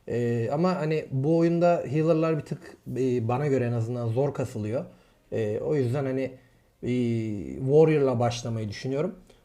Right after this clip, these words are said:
Bu arada şey düşünmeyin sakın. E, bu dört sınıftan hangisini seçerseniz onunla devam edeceksiniz diye bir şey yok. E, oyunu oynarken normal oyun parasıyla ya da işte gerçek parayla da olan, e, sınıflar var.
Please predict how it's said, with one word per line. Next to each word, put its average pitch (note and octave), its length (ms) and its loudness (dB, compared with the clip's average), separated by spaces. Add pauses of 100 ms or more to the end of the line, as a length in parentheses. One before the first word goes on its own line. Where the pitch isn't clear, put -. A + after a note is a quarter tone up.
Bu D#3+ 120 6
arada G3+ 300 4
şey F#3 260 6
düşünmeyin F3 380 2
sakın. F#3+ 520 -4
E, B2 340 2
bu C#3 140 0
dört F3 200 8
sınıftan E3+ 440 0
hangisini D#3+ 400 -2
seçerseniz E3 680 -2
onunla D3+ 260 0
devam D3+ 180 2
edeceksiniz C#3+ 600 -2
diye C#3+ 160 2
bir B2 60 -4
şey C#3+ 200 -2
yok. E3 260 0 (540)
E, A#2 200 0
oyunu C#3+ 300 2
oynarken F3+ 540 2 (320)
normal D3+ 380 0
oyun D3+ 240 4
parasıyla D3 760 0
ya C3+ 160 -2
da C#3+ 60 0
işte C3+ 240 -4
gerçek B2+ 440 0
parayla C#3 360 0
da A#2 60 -2
olan, A#2+ 340 0 (340)
e, A#2+ 340 0
sınıflar D#3 520 -2
var. D3+ 320 0